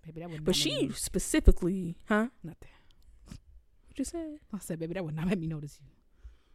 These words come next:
Speaker 2: <laughs>
Speaker 1: If I already,
Speaker 2: But
Speaker 1: if
Speaker 2: she specifically disliked him. Like, it wasn't no, "Oh,
Speaker 1: Yeah,
Speaker 2: I didn't
Speaker 1: that
Speaker 2: know about you." She did not like him. She hated, she was spitting his food.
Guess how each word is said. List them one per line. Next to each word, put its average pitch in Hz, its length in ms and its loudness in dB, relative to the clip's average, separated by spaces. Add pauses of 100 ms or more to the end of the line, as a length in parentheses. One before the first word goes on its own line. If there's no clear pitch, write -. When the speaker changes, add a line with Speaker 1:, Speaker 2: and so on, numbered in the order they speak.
(1160)
Speaker 2:
<laughs> 214 280 0 (500)
Speaker 1:
If 240 120 0
I 370 100 8
already, 277 220 8
Speaker 2:
But 370 80 8
Speaker 1:
if - 80 4
Speaker 2:
she 403 140 0
specifically - 520 -2
disliked 165 580 0
him. - 400 -12
Like, 160 220 2
it 196 100 4
wasn't 220 320 8
no, 175 260 6
"Oh, - 60 6
Speaker 1:
Yeah, 190 320 6
Speaker 2:
I 175 40 4
didn't 156 140 0
Speaker 1:
that - 0 -
Speaker 2:
know 151 100 0
about 147 180 -2
you." - 80 -6
She 202 380 -2 (140)
did 147 220 -2
not 127 220 0
like 95 240 -4
him. 165 60 -6
She 226 160 -2
hated, 208 420 4
she - 120 0
was 277 60 2
spitting 349 320 2
his 285 140 -2
food. 349 480 0